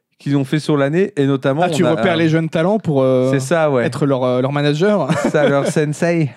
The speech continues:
Speaker 2: Bien sûr.
Speaker 1: Bien sûr. Non, non, on avait donc, euh, ben, les, les nouveaux adultes, et aussi on a ouvert une section enfants, euh, cette année. Et du coup, les, t'avais les petits enfants qui venaient, euh, présenter du coup leur grade, et donc tu, tu les voyais. Et ben, sachez que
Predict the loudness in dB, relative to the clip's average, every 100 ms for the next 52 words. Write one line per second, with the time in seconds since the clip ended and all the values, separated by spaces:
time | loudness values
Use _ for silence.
0 | -12 -10 -8 -6 -6 -6 -2 -2 -2 -6
1 | -8 -16 _ -4 0 0 0 0 0 0
2 | 0 -2 0 0 0 0 0 0 2 2
3 | 2 0 -4 -10 -2 0 0 0 0 0
4 | 0 -2 0 -2 -2 0 0 2 0 0
5 | -2 -4 -4 -4 -4 -2 -2 0 -2 -4
6 | -4 -4 -2 -2 -2 -4 _ _ _ _
7 | -4 -2 0 2 2 2 2 0 0 -2
8 | -2 -4 -2 -2 -2 -6 -6 -6 -2 0
9 | 0 -2 -4 -10 _ _ -4 -2 0 -2
10 | -2 -2 -4 -2 0 0 -2 -2 -2 -2
11 | -4 -8 -6 -8 -6 -6 -2 0 0 -2
12 | -4 -2 -2 -4 -8 _ _ _ _ _
13 | _ -4 -2 -2 -2 0 -2